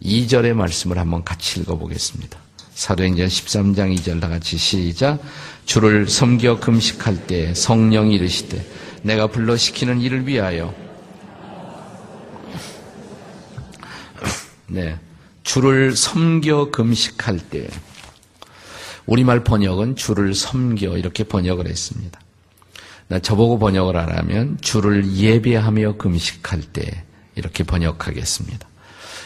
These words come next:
영어 성경에는 그렇게 돼 있어요. "While they worshiping the Lord" 이렇게 돼 있어요. 주님을 경배할 때, 예배할 때,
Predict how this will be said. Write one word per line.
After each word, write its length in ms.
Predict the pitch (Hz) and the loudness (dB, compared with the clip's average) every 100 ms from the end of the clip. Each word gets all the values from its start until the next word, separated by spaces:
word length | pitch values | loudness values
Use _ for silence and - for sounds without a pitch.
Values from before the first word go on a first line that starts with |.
| - | -8
영어 220 | - 101 104 | 0 4 4
성경에는 540 | 113 104 92 87 92 | 4 2 2 2 0
그렇게 280 | 98 85 - | -2 -4 -4
돼 80 | 82 | -4
있어요. 260 | 82 87 | -4 -4
"While 760 | 90 80 95 104 113 120 135 131 | -2 2 4 4 4 4 2 0
they 240 | 113 104 | 2 2
worshiping 1160 | 101 95 104 120 117 - 123 - - - 104 104 | 2 2 4 4 2 0 -2 -4 -4 -2 0 0
the 140 | 95 90 | 0 0
Lord" 580 | 87 85 78 78 76 - | 2 2 2 -2 -4 -6
이렇게 260 | - - - | -8 -6 -8
돼 120 | - | -8
있어요. 420 | - - - 117 160 - - - - - - - - _ | -10 -8 -8 -8 -8 -14 -20 -16 -14 -14 -18 -20 -20 _
주님을 480 | - 110 101 101 104 | 0 4 4 4 2
경배할 720 | - 110 107 110 107 95 87 78 76 | 0 2 4 4 4 2 0 -2 -6
때, 280 | - - 80 - _ _ | -10 -8 -12 -16 _ _
예배할 760 | 90 113 120 110 117 101 98 82 - | 0 4 4 6 4 2 -2 -4 -8
때, 200 | - | -12